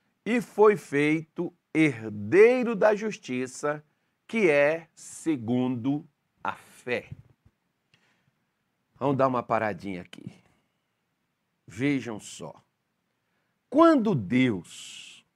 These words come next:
falou com Noé, quando Deus disse para Noé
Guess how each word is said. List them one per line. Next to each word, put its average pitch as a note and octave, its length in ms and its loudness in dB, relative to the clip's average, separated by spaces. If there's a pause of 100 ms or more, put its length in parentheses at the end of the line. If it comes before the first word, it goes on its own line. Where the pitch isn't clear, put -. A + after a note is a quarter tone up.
(520)
falou C3 880 2
com F2+ 200 -12
Noé, E2 440 -6 (1120)
quando F#3 400 -2
Deus A#2+ 560 -2
disse D#3+ 840 -4
para G2 420 -2
Noé D#2 420 -6